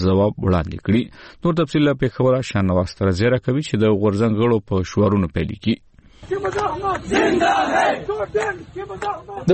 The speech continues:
Speaker 2: پښتون ژغورنې غورځنګ د پلویانو زده کوونکو د خلاصون لپاره پېښور پوهنتون کې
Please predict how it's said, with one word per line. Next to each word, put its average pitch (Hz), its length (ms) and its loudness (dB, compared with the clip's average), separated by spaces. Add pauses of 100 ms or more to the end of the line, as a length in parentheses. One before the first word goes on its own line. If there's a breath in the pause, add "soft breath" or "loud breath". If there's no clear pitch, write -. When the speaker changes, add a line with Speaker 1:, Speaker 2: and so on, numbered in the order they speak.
Speaker 2:
پښتون 254 400 0
ژغورنې 202 460 2
غورځنګ 160 320 2
د 202 60 2 (100)
پلویانو 147 520 2
زده 117 200 0
کوونکو 220 300 2
د 170 100 2
خلاصون 131 360 2
لپاره 110 260 0 (440 soft breath)
پېښور 196 360 2 (100)
پوهنتون 143 380 2
کې 156 80 2